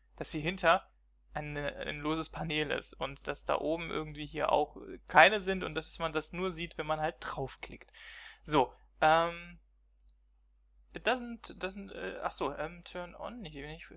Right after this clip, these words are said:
read, close, äh, gibt's hier nicht irgendwie sowas wie schieben? Pull.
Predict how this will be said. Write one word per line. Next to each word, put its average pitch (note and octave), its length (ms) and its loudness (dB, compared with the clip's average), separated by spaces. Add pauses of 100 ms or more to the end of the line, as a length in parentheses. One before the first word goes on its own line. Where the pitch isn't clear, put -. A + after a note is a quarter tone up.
(120)
read, F#3+ 220 -12
close, F3 460 -10
äh, E3 200 -14
gibt's - 200 -18
hier G3 80 -14
nicht F#3 140 -14
irgendwie F3 300 -10
sowas E3 400 -12
wie D#3 260 -14 (640)
schieben? F#3+ 460 -10 (400)
Pull. C3+ 340 2